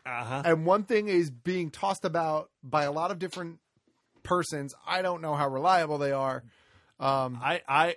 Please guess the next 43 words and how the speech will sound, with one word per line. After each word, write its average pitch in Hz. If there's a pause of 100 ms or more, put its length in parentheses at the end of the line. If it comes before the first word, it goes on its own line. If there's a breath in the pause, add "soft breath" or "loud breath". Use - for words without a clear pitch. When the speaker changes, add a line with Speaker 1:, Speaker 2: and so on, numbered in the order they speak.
Speaker 1:
I 160
Speaker 2:
and 170 (160)
so 156
Speaker 1:
actually 165
Speaker 2:
it's 139
really 160
big 139
rumor 120
at 104
this 104
point. - (100)
Speaker 1:
I 110
spoke 147
to 131
some 131
ubiquitous 139
Speaker 2:
Yeah. -
Speaker 1:
clandestine 143
informants 151 (160)
Speaker 2:
Yeah. 202 (100)
Speaker 1:
who 131
tell 156
me 147
Speaker 2:
<laughs> -
There's 262
Speaker 1:
that 330
Speaker 2:
only 349
one 180
Speaker 1:
that 165
Speaker 2:
person 165
Speaker 1:
rumor 156
is 143
pretty 170
solid. 120
Speaker 2:
There's 190
only 302
one 185
person 185
that 143
you 147
could 156
speak -
to 101